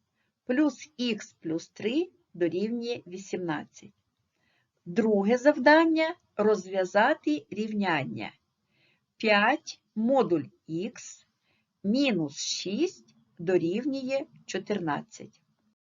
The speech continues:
Урок добігає кінця. Прошу висловити свої думки, доповніть речення. На сьогоднішньому уроці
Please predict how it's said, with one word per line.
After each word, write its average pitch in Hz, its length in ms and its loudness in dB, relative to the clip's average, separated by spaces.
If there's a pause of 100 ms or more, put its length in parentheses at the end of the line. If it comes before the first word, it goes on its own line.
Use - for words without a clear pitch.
(1200)
Урок 302 340 4
добігає 220 600 4
кінця. 185 680 -4 (580)
Прошу 269 520 2
висловити 208 720 -2
свої 196 380 -4
думки, 202 680 -2 (280)
доповніть 254 960 0 (100)
речення. 160 760 -2 (1400)
На 214 180 2
сьогоднішньому 294 1000 2
уроці 202 760 -4